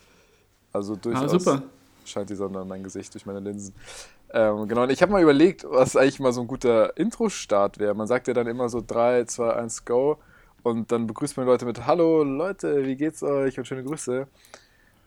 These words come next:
Speaker 1: Anstatt einfach mal zu sagen: "Auf die Plätze, fertig, los." Weißt du, dass man einfach so richtig reinsprintet. Weil
Speaker 2: Ja,
Speaker 1: heute
Speaker 2: aber das ist die
Speaker 1: wieder
Speaker 2: Gefahr eines Fehlstarts sehr groß. Und ich weiß aus der Vergangenheit, dass sowas nie gut ist, so ein
Speaker 1: Ja, oder ein
Speaker 2: Fehlstart.
Speaker 1: Weltrekord.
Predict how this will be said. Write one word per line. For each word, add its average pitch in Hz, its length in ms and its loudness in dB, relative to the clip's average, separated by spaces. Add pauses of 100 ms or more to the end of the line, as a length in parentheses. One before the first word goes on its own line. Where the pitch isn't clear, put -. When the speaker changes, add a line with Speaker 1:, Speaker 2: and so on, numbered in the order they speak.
(180)
Speaker 1:
Anstatt 131 260 6
einfach 147 200 6
mal - 20 4
zu 127 60 0
sagen: 131 200 6
"Auf 147 140 10
die 147 80 -6
Plätze, 139 200 2
fertig, - 300 -4
los." 113 320 -2 (840)
Weißt 135 160 -4
du, - 20 -10
dass 127 60 -6
man 127 80 0
einfach 120 100 -8
so 120 60 -4 (100)
richtig 135 360 -8
reinsprintet. 117 920 -2 (300)
Weil 110 120 0
Speaker 2:
Ja, 113 80 2
Speaker 1:
heute 120 60 -2
Speaker 2:
aber 120 160 4
das 160 220 6
ist 170 60 0
die 202 40 2
Speaker 1:
wieder 180 100 8
Speaker 2:
Gefahr 190 380 10
eines 180 320 4
Fehlstarts 160 580 0
sehr 143 140 -4
groß. 147 380 -4
Und 143 80 -8
ich - 120 -10
weiß 160 100 0
aus 160 40 -4
der 156 80 -12
Vergangenheit, 160 420 -6
dass 147 100 -6
sowas 151 280 -6
nie 160 140 -4
gut 160 260 -8
ist, 139 280 -10
so - 60 -10
ein - 80 -4
Speaker 1:
Ja, - 60 -2
oder 175 100 0
ein 120 40 0
Speaker 2:
Fehlstart. 135 260 -2
Speaker 1:
Weltrekord. 98 440 -6